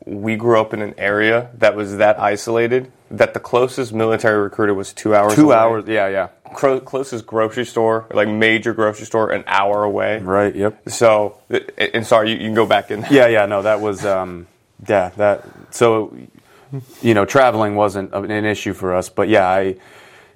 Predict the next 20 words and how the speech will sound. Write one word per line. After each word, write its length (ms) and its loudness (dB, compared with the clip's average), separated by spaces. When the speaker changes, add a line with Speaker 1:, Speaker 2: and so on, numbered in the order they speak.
Speaker 2:
you 240 6
and 80 4
I 140 4
both, 440 -4
when 140 -10
we 340 -2
make 280 -2
our 80 4
mind 260 0
up 100 -4
on 140 -2
something, 520 -8
it's, 300 -8
it's 180 -6
all 240 4
in 380 -4
or 260 -4
nothing, 320 -4
right? 360 -2
So 440 0